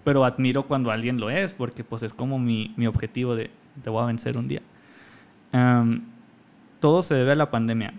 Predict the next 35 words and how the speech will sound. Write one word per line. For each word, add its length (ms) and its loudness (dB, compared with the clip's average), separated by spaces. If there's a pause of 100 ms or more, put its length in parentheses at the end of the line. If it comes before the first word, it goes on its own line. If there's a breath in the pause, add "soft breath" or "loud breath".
(300)
Honestamente, 880 2 (760)
yo 200 4
no 160 2
tendría, 720 0 (440)
no 120 2
estaría 320 -2
donde 180 -4
estoy 240 -4
ahora 320 0
si 140 -6
no 100 0
hubiera 180 0
sido 260 -6
por 140 -10
la 120 -8
pandemia. 420 -4
Yo 180 0
venía 240 2
trabajando 720 2
con 120 0
mi 60 2
papá 260 -6
en 80 -4
su 120 -6
negocio, 480 -2
de, 220 -2
en 100 -6
su 120 -4
restaurante. 640 -4
Luego, 140 0
aparte, 520 -2 (580 loud breath)
ah, 380 0
yo 80 0
estudio 320 -2
Derecho. 420 -4